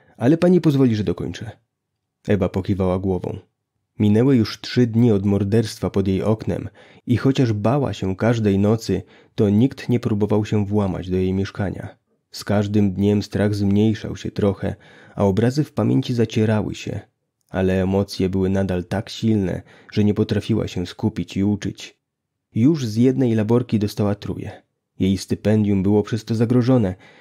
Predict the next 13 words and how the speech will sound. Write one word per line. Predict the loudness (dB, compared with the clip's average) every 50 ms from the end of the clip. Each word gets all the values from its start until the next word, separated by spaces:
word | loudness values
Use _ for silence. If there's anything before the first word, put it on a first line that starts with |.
| -20 -20 _
Chciała | -6 -2 2 2 4 4
wierzyć | 2 2 4 4 4 4 4 2 -2 -6
policjantowi | -6 -4 -4 -4 -2 -2 -2 -2 -2 0 0 0 0 0 -2 -4
i | -4
całkowicie | -4 -4 -4 -4 -2 -2 -2 -2 0 0 2
wyplenić | 2 2 0 2 2 2 4 4 2 0 -4
z | -6 -2
serca | 0 0 0 0 -2 -4 -4
strach. | -4 -2 0 0 0 0 0 -4 -8 -20 -20 -10 -4 -2
Naprawdę | 0 0 2 2 2 2 0 -2
chciała. | -2 -2 -2 -2 -2 -4 -8 -12 -12 -14 _ _ _ _ _ _ _ _ -4
Bardzo | -2 0 2 2 0 0
pragnęła, | 0 0 0 2 2 2 2 2 0 -2 -6